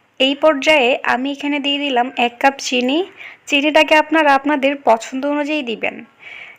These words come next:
চিনিটাকে একটু মিক্স করে আমি এখানে দেখিয়ে দিচ্ছি, দেড় কেজি জলপাই আমি দুই ঘন্টা আগে কেটে ফ্যানের নিচে দিয়ে শুকিয়ে নিয়েছি। আপনারা দেখতেই পাচ্ছেন আমার জলপাইগুলোতে কিন্তু কোনো রকম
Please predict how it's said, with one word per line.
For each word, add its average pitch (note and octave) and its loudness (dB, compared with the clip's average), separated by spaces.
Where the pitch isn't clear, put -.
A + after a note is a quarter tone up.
চিনিটাকে D4+ 2
একটু D#4+ -2
মিক্স B3+ -2
করে C4 4
আমি B3 0
এখানে C#4 0
দেখিয়ে B3+ 0
দিচ্ছি, B3+ -2
দেড় A#3+ 4
কেজি D4+ -4
জলপাই A#3 2
আমি A3+ -4
দুই A#3+ 2
ঘন্টা D4 0
আগে C4+ 0
কেটে C4+ 0
ফ্যানের B3 2
নিচে C4+ -2
দিয়ে C#4+ -2
শুকিয়ে A#3+ -2
নিয়েছি। G3+ -4
আপনারা D4 2
দেখতেই B3 0
পাচ্ছেন C#4+ -2
আমার A3+ 0
জলপাইগুলোতে C4+ -2
কিন্তু D4 -4
কোনো B3+ -4
রকম C#4+ 2